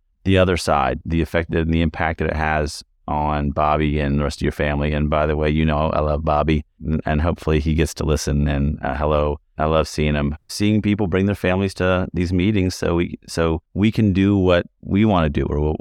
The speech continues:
what we get to do, what we're fortunate enough, enough to get to do. And so I think that's a huge point to bring up. And thank you for bringing that up and, and sharing that, because it's personal. And, you know, not everyone feels comfortable or willing to share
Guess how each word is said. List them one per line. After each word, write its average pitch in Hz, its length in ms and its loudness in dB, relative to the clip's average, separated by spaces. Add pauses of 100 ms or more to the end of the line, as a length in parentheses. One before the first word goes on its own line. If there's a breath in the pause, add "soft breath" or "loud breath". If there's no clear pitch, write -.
what 80 80 -2
we 80 140 0
get 85 200 0
to - 80 -12
do, 76 200 2
what 73 160 0
we're 73 100 -2
fortunate 76 440 -4
enough, 71 260 -2
enough 80 320 0
to 80 80 -2
get 78 180 -2
to 76 80 -6
do. 71 280 0
And 67 120 -2
so 73 320 0 (240)
I 90 80 -2
think 92 220 0
that's 92 180 0
a 85 60 2
huge 107 640 0
point 80 240 -2
to - 80 -8
bring 76 160 2
up. 71 180 0
And 76 100 -2
thank 85 220 0
you 78 60 -4
for 78 100 -2
bringing 78 280 0
that 73 120 0
up 71 220 -2
and, 71 200 -2
and 71 160 -2
sharing 73 320 -2
that, 65 200 -4
because 71 400 -4 (420)
it's 107 140 -4
personal. - 480 -2 (100)
And, 78 460 0
you 90 80 0
know, 80 160 0
not 87 280 0
everyone 90 440 2
feels 80 800 0 (140)
comfortable 78 580 0
or 78 160 0
willing 78 400 2
to 76 80 -2
share 76 540 -2